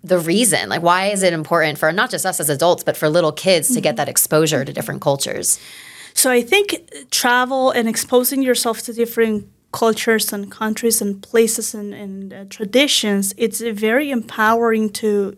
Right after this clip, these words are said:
Speaker 2: us as human beings. You know, it's, I personally think it's the best way to grow as a person, is to gather this information from the outside and be out, outside of our comfort bubble, even if it means that my son might not be eating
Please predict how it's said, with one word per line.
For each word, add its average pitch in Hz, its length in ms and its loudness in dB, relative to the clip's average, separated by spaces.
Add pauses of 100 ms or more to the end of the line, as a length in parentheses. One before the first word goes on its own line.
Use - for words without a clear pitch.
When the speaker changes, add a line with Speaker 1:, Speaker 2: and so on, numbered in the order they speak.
Speaker 2:
us 214 360 0
as 208 280 -14
human 202 300 2
beings. 196 480 -10
You 220 60 -10
know, 208 180 0
it's, - 380 0 (920)
I 254 360 0 (220)
personally 233 540 2
think 220 240 -2
it's 202 160 -2
the 208 100 -4
best 202 320 -4
way 214 120 0
to 208 220 -6
grow 202 680 0 (320)
as 254 120 -2
a 262 60 0
person, 302 680 4 (400)
is 226 160 -4
to 240 100 -6
gather 214 420 0
this 214 220 -6
information 220 640 -2
from 214 240 -2
the 208 120 0
outside 220 640 0
and 208 160 -2
be 240 180 -4
out, 233 360 2
outside 240 340 2
of 240 140 0
our 202 160 2
comfort 247 480 0
bubble, 196 380 2
even 214 200 0
if 247 160 0
it 226 140 0
means 226 220 -2
that 214 120 -2
my 214 120 -2
son 220 240 0
might 220 180 0
not 220 220 0
be 226 80 -8
eating 214 520 -2